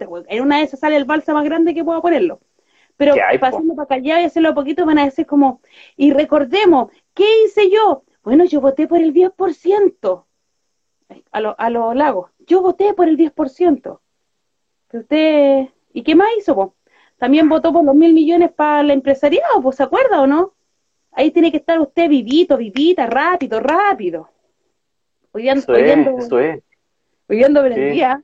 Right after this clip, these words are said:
Speaker 2: Yo,
Speaker 1: Sí.
Speaker 2: yo ya, hoy día me tocó trabajar todo el día, entonces es una weá que no hacía hace rato, todo el día. Entonces estoy medio, wow, estoy medio despabilado. Pero mira, eso es súper cierto, po, weón, porque lo que no hay que perder es el objetivo, y el objetivo no es,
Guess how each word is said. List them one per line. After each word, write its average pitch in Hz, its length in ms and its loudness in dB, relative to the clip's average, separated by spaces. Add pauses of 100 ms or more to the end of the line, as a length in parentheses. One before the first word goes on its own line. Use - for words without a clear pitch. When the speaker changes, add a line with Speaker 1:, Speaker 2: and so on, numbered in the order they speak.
(100)
Speaker 2:
Yo, - 260 0
Speaker 1:
Sí. 240 520 -10
Speaker 2:
yo 135 80 2
ya, 147 200 2
hoy 139 120 2
día 147 100 0
me 151 80 -2
tocó 139 180 2
trabajar 139 520 0 (200)
todo 143 120 0
el 143 100 -6
día, 170 120 -4
entonces 135 480 -8
es - 60 -10
una 123 180 -6
weá 131 120 -2
que 127 80 -6
no 120 80 -4
hacía 120 180 -6
hace 120 120 -10
rato, 113 260 -6 (320)
todo 147 100 2
el 131 120 -4
día. - 160 -16 (180)
Entonces - 280 -20
estoy 120 240 -8
medio, 113 340 -4
wow, 98 200 -2 (200)
estoy 107 160 -12
medio 107 200 -8
despabilado. 104 520 -12 (520)
Pero 156 140 2
mira, 196 340 2 (520)
eso 190 220 0
es 208 100 -4
súper 214 160 0
cierto, 226 400 -4
po, 113 160 -6
weón, 110 240 -12
porque 131 800 0
lo 127 120 -4
que 151 100 -2
no 180 60 0
hay 190 80 -2
que 190 100 -4
perder 180 280 2
es 196 120 2
el 175 60 -2
objetivo, 151 540 -4
y - 60 -18
el 120 80 -4
objetivo 151 420 -4
no 156 140 -2
es, 190 200 -4